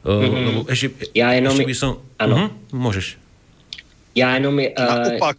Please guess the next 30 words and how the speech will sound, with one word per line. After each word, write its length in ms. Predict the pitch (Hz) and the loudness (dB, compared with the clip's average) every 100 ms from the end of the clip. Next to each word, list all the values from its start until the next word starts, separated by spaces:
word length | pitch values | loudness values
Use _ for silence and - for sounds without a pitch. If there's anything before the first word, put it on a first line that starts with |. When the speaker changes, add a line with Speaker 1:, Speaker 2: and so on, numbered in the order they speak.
| _ | _
Speaker 3:
pokračuj, 680 | - - 214 220 - 151 131 | -4 0 0 0 0 -2 0
jsi 160 | - | 0
lepší 380 | 160 156 - 202 | 0 0 0 0
než 180 | 190 - | 0 0
všichni 360 | - 175 196 190 | -2 -2 0 0
politici 560 | 180 175 170 165 180 | 2 0 0 0 0
dohromady. 540 | 175 165 170 143 104 87 - - | 2 0 0 -2 -2 -4 -6 -6
Speaker 1:
<laughs> 180 | 156 117 | -4 -2
Asi 240 | 107 110 | 0 0
tak. 220 | 98 104 95 139 - 208 | 0 0 0 -4 0 0
Speaker 2:
<laughs> 360 | - - - | 2 0 0
Já, 220 | - 110 104 - - - 240 - - 117 | 0 0 -2 -8 -20 -6 -4 -2 -2 0
já 220 | 107 107 | 2 2
jenom, 300 | 117 123 127 123 _ - | 0 -2 -6 -10 _ 0
já 200 | 110 113 | 0 2
jenom, 380 | 117 123 127 - - | 0 -4 -4 -4 -2
eh, 540 | 107 104 107 104 101 - - _ | 0 0 -2 -2 -6 -12 -18 _
poznámku, 960 | 123 110 123 123 123 123 131 131 131 123 | 0 2 0 -2 -2 -4 -2 0 0 0
eh, 360 | 120 110 107 - | 0 0 -2 -6
k 80 | - | -4
těm, 320 | - 120 123 | 0 2 2
eh, 120 | 123 - 113 110 | -2 0 0 0
sociálním 840 | - 120 104 123 113 117 123 131 | -2 -4 0 2 2 2 0 0
dávkám 800 | 117 107 101 - 113 107 104 107 110 - | 0 0 -2 -4 -2 0 0 -2 -2 -2
a 140 | 101 | -2
k 80 | 101 | -2
té 140 | - | -4
chudobě 440 | - 120 113 107 110 | -2 0 2 2 -2
těch 200 | 139 - | -2 -4
uprchlíků. 840 | 120 104 - 107 104 104 101 | -4 -4 -2 -4 -2 0 0